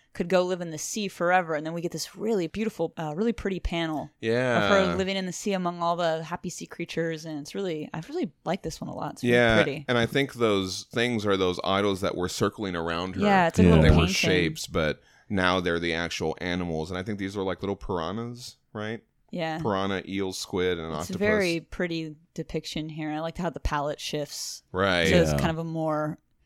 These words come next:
Speaker 1: a warmer tone, you know. But then she says, "Ah, and death came too sudden. There are things to be done. Uh, they've come to take me to hell."
Speaker 2: And
Speaker 1: And
Speaker 2: there's
Speaker 1: all these
Speaker 2: all these
Speaker 1: birds are
Speaker 2: yeah.
Speaker 1: watching, yeah.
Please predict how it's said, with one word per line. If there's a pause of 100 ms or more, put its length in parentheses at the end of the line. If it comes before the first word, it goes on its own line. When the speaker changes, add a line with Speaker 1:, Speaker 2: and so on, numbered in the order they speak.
(380)
Speaker 1:
a
warmer
tone,
you
know. (480)
But
then
she
says,
"Ah,
and
death
came
too
sudden. (340)
There
are
things
to
be
done. (560)
Uh, (140)
they've
come
to
take
me
to
hell." (400)
Speaker 2:
And
Speaker 1:
And
Speaker 2:
there's
Speaker 1:
all
these
Speaker 2:
all
these
Speaker 1:
birds
are
Speaker 2:
yeah. (340)
Speaker 1:
watching,
yeah.